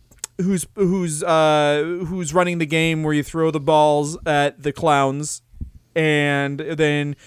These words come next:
"Oh, look at how fucking weird and white trash this all is." But you can see the Cheshire smile on people like Gene Okerlund's face,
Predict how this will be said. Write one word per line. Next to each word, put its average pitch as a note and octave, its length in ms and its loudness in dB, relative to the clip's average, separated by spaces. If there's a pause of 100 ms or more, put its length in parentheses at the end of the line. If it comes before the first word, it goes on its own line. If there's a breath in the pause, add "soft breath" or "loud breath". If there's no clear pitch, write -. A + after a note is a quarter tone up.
(180 soft breath)
"Oh, E3+ 160 4
look F3+ 160 4
at E3+ 80 2
how E3 180 4
fucking D#3+ 680 0
weird D#3 400 2
and C#3 160 0
white C#3+ 180 4
trash D3 380 2
this D3 160 -2
all C3+ 240 4
is." C3 260 0 (340 soft breath)
But E3+ 240 4
you E3+ 140 -2
can E3 140 -2
see G3 280 -2
the F3+ 80 2
Cheshire F3+ 520 2
smile F3 360 4
on D#3 140 4
people E3 240 0
like D3+ 140 2
Gene E3 160 0
Okerlund's E3+ 480 0
face, D3 260 2